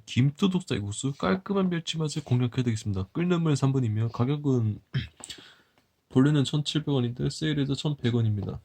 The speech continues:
그리고 오늘 촬영 일자는 삼월 십일 일입니다.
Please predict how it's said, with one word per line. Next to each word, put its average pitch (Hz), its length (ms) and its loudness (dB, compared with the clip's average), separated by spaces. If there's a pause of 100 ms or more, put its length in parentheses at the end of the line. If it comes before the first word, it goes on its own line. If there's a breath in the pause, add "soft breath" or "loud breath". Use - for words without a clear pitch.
(120)
그리고 131 400 -4
오늘 127 240 -4
촬영 123 300 -8
일자는 120 400 -8
삼월 135 380 -8
십일 - 380 -12
일입니다. 101 580 -6